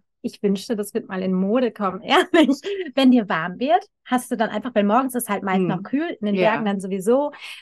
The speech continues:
Speaker 1: Ähm, ja, teilweise lag auch Schnee wirklich.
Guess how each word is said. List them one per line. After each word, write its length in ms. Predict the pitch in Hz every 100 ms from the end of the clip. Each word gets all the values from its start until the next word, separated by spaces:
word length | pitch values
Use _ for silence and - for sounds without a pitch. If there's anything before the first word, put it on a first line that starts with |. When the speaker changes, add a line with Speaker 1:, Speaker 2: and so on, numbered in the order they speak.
| _
Speaker 1:
Ähm, 420 | - 220 214 214 208
ja, 160 | 190
teilweise 440 | 190 208 196 202 208
lag 200 | 190 196
auch 120 | 214
Schnee 360 | - 247 320 285
wirklich. 380 | 277 269 269